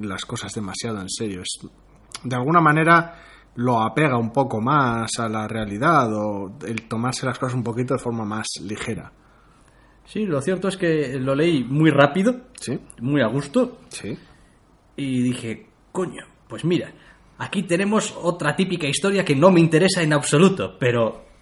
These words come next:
Speaker 2: ya me gusta cómo lo estás contando", así
Speaker 1: Sí,
Speaker 2: que
Speaker 1: tiene ese rollo, "No sé muy
Speaker 2: igual
Speaker 1: bien qué es lo
Speaker 2: te
Speaker 1: que estás contando, no sé por dónde van los tiros".
Speaker 2: Hombre, juega eso también, el número uno, así,
Speaker 1: Sí.
Speaker 2: "Bueno, uf,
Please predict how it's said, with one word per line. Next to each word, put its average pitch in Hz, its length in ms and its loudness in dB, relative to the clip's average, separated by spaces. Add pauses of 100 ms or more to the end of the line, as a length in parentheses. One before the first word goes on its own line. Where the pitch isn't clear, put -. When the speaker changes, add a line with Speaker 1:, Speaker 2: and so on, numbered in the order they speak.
(340)
Speaker 2:
ya 156 280 2
me 147 120 4
gusta 113 560 2 (160)
cómo 131 220 4
lo 113 80 2
estás 123 240 -2
contando", 123 500 2
así 107 140 -4
Speaker 1:
Sí, 127 60 -2
Speaker 2:
que 123 60 -2
Speaker 1:
tiene 117 180 4
ese 139 80 2
rollo, 131 200 2
"No 127 120 0
sé 214 120 -2
muy 165 160 4
Speaker 2:
igual 127 60 2
Speaker 1:
bien 151 160 6
qué 127 80 2
es 110 60 -4
lo 120 80 0
Speaker 2:
te 117 40 -4
Speaker 1:
que 117 60 -2
estás - 220 -6
contando, 127 460 -4
no 120 140 -4
sé 156 220 -10
por 107 180 -10
dónde 110 220 -4
van 113 180 -6
los 107 220 -8
tiros". - 440 -8 (480)
Speaker 2:
Hombre, 139 180 -2
juega 165 400 6
eso 127 160 -2
también, 113 320 -2
el 104 140 -6
número 117 320 2
uno, 101 200 0
así, 98 300 -2
Speaker 1:
Sí. 127 140 2
Speaker 2:
"Bueno, 165 280 6
uf, 233 220 2